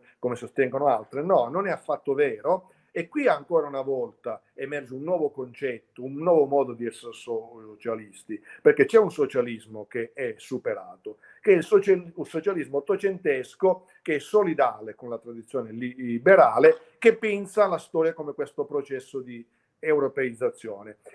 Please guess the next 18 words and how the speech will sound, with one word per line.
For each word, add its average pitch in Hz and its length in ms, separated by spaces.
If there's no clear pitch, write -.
Invece 214 320
il 170 120
punto 160 420
è 143 180
che 131 340
in 170 160
un 190 120
mondo 208 360
multipolare 151 1080
le 185 180
culture 185 540
non 180 240
sono 123 340
blocchi 117 720
monolitici, 117 960
non 156 200
sono 208 280
qualcosa 143 640